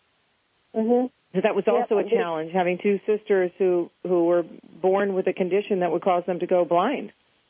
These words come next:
Speaker 1: Yeah, but there's five girls in our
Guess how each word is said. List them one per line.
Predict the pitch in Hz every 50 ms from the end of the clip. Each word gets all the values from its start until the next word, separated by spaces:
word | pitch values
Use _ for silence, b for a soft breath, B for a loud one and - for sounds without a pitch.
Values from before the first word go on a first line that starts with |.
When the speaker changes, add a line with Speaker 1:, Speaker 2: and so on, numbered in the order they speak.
| _ _ _ _ _ _ _ _ _ _ _ _ _ _ _ _ _ _ _ _ _ _ _ -
Speaker 1:
Yeah, | 233 240 226 220 202 202 190 - - 196
but | 233 247
there's | 226 226 233 _ -
five | - 262 254 254
girls | - 254 247 240 226
in | 233 233
our | 233 240